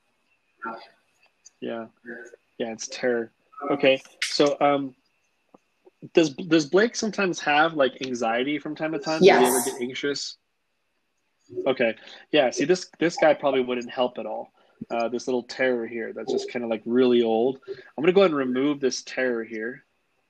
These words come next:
Speaker 1: And I'm gonna go ahead and remove this recovery interference energy. Okay, so now let's see where he's at. Let's see, are we at fifty-eight percent? No.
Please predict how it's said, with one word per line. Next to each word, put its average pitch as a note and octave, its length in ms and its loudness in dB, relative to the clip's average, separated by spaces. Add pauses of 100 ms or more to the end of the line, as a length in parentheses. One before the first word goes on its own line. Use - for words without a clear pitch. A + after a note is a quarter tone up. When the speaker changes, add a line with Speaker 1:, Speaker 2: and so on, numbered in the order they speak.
(600)
Speaker 1:
And C3 120 -6
I'm C3 80 -4
gonna D3+ 120 0
go D#3+ 80 2
ahead D3+ 100 2
and C3+ 80 -2
remove C3+ 220 0
this - 180 -8
recovery C3+ 440 -2
interference A#2 480 -6
energy. A2 280 -4
Okay, B2+ 180 -2
so B2 140 -4
now B2+ 100 2
let's G#3+ 140 -4
see A#3 100 0
where E3+ 140 4
he's B2 180 2
at. A#2+ 280 0
Let's B2 140 -8
see, C3+ 60 0
are A2+ 80 0
we A#2+ 100 2
at A#2 100 -6
fifty-eight D3+ 380 2
percent? C3 420 -2
No. - 160 0